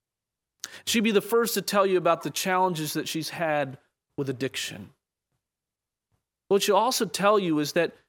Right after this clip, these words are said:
she's growing in her relationship with Christ. And she comes every week to hear the word because she is reminded of the forgiveness that she has in Jesus. And if you go meet her out on the floor,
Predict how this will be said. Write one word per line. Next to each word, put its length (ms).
she's 260
growing 600
in 140
her 180
relationship 840
with 120
Christ. 640
And 100
she 140
comes 500
every 280
week 540
to 100
hear 360
the 100
word 540
because 380
she 240
is 160
reminded 920
of 120
the 80
forgiveness 560
that 100
she 140
has 260
in 80
Jesus. 800
And 60
if 80
you 60
go 160
meet 340
her 340
out 220
on 80
the 80
floor, 720